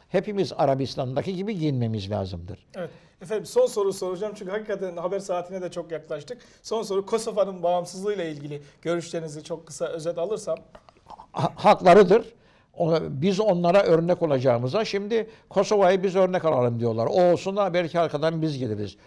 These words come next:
Speaker 1: Boş, e, düşüncedir bunlar. E, Putin bugün ne dedi? "İki yüzlüsünüz." dedi, e,
Speaker 2: Evet.
Speaker 1: şeye, e, Batılılara. E, bunu tanımak istiyorsanız,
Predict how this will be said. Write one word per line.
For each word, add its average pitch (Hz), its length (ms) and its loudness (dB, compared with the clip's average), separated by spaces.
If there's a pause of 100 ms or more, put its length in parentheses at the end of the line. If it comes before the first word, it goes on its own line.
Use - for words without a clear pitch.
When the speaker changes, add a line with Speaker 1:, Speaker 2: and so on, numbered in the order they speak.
(160)
Speaker 1:
Boş, 170 300 0
e, 120 260 -10
düşüncedir 107 540 -6
bunlar. 107 320 -8 (500)
E, 123 60 -8 (1040)
Putin 165 380 2
bugün 180 300 0
ne 185 120 2
dedi? 180 320 0 (440)
"İki 147 200 -2
yüzlüsünüz." 120 640 2
dedi, 101 240 -6 (380)
e, - 80 -10
Speaker 2:
Evet. 156 600 -6
Speaker 1:
şeye, 117 340 -4
e, - 300 -12 (400)
Batılılara. 120 680 0 (460)
E, 143 240 -8
bunu 156 300 -4 (540)
tanımak 147 400 -2
istiyorsanız, 165 760 -4